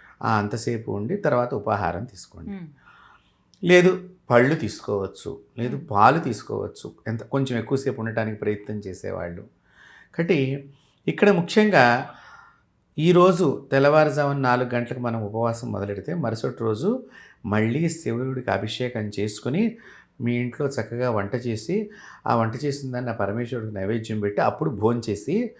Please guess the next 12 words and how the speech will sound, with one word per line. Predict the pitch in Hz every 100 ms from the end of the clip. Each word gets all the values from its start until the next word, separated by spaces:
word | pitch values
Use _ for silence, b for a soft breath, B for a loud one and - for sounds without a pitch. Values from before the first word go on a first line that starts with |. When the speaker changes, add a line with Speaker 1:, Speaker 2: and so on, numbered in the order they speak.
| B
Speaker 2:
హ్మ్. | 220 202 B 147
Speaker 1:
అప్పుడు | 175 208
కనీసం | 147 143 175 175 214
ఒక | 196 160 160
పన్నెండు | 147 151 160
ఒంటి | 160 143 139
గంట | 135
దాకా | 131 143
పడుకోకుండా | 190 139 143 165 160 151 143
ఉండటం | 123 127 190 240 233 - _ _ b b b
శివరాత్రి | - 156 170 180 175 147
పూర్తిగా | 131 147 147 - 143 202